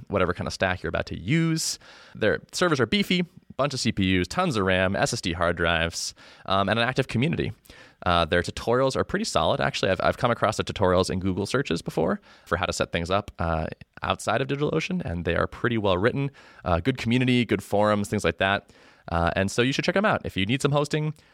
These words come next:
check out DigitalOcean. You can go to digital ocean dot com and sign up with code Giant Robots with a capital G and a capital R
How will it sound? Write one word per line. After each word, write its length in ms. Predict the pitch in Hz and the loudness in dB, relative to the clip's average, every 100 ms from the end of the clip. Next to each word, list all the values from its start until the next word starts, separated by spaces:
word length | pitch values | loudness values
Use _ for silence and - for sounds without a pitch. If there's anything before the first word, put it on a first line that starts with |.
| _ | _
check 220 | - 151 | -2 0
out 100 | 147 | 2
DigitalOcean. 640 | 131 123 107 85 123 151 147 | 2 2 2 2 2 0 2
You 100 | 107 | 0
can 280 | 107 95 92 | 2 0 0
go 340 | 104 165 160 120 | 0 2 2 2
to 100 | 110 | 2
digital 300 | 104 98 87 | 2 2 2
ocean 280 | 95 - | 2 0
dot 200 | 90 80 | 0 0
com 420 | - 143 165 180 208 - - - | 0 0 0 0 -4 -8 -16 -10
and 160 | - 95 | -4 -2
sign 180 | 113 110 | 2 2
up 80 | 101 | 2
with 120 | 95 | -2
code 300 | - 104 95 | 0 2 2
Giant 340 | 90 101 92 | 2 2 2
Robots 400 | 78 101 117 - | 2 0 0 -2
with 80 | - | -8
a 40 | - | -10
capital 360 | - 113 98 | -4 -2 -2
G 240 | 95 92 98 | 0 0 0
and 100 | 80 | -2
a 40 | |
capital 380 | - 117 - - | -4 -2 0 2
R 340 | 85 87 95 | 2 2 0